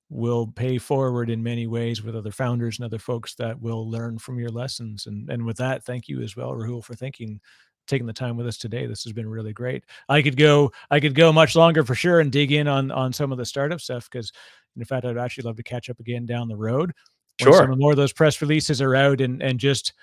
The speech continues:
Speaker 1: those founders' lessons are super important. And a lot of first-time founders, they struggle with going, finding places to go to get them. And I've
Speaker 2: Right.
Speaker 1: actually gotten a lot of folks who you know, through listening to the podcast, they're like,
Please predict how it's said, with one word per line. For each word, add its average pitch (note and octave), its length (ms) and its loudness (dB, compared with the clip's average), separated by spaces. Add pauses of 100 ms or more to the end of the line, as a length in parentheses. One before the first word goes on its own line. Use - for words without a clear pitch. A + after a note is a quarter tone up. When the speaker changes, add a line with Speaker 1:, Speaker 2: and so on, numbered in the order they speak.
(800)
Speaker 1:
those C3+ 440 4
founders' D3 540 0
lessons C3 360 -2
are A#2+ 60 -2
super C3+ 420 -6
important. A#2+ 680 -6
And B2+ 160 -6
a A#2 40 -4
lot A#2 200 -2
of A2+ 100 -8
first-time A#2+ 540 -6
founders, A2+ 680 -4 (440)
they A2 300 -4
struggle C#3+ 520 2
with C3 200 -2 (120)
going, D3 500 4 (500)
finding E3+ 380 2
places D3 320 0
to C3 100 -4
go C#3 140 0
to B2 80 -4
get C3+ 240 -4
them. G#2+ 220 -8 (220)
And A#2 380 -4 (320)
I've A#2+ 80 4
Speaker 2:
Right. D3+ 80 8
Speaker 1:
actually D#3 180 6
gotten E3+ 160 4
a D3+ 60 2
lot F3 140 8
of F3+ 80 2
folks F#3+ 260 4
who E3+ 180 4 (840)
you C#3 80 -2
know, C#3+ 160 4
through D#3 280 -2
listening E3+ 280 2
to E3 60 2
the D#3 120 4
podcast, D#3+ 440 6
they're D#3 80 0
like, C3+ 280 0